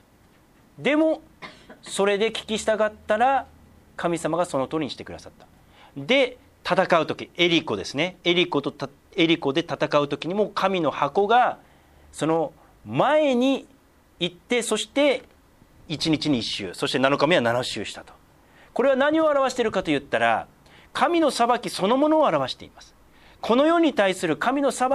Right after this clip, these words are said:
きを表しています。なぜそれがわかるか。黙示録を見れば、七つの封印の巻物があり、七つ目の封印が解かれたら、七つのラッパが出てきて、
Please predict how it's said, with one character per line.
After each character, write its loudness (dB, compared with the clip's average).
き -2
を 2
表 -2
し -20
て -20
い -20
ま -20
す。 -20
な 0
ぜ -2
そ -2
れ 0
が 0
わ -4
か -10
る -18
か。 -20
黙 -2
示 2
録 0
を 0
見 -4
れ -2
ば、 0
七 2
つ -6
の 2
封 2
印 0
の -2
巻 -2
物 0
が 0
あ 0
り、 -2
七 2
つ -4
目 0
の 2
封 2
印 2
が 2
解 -2
か 2
れ 0
た 2
ら、 2
七 2
つ -4
の 0
ラ 2
ッ -2
パ -2
が 0
出 -4
て -10
き -20
て、 -6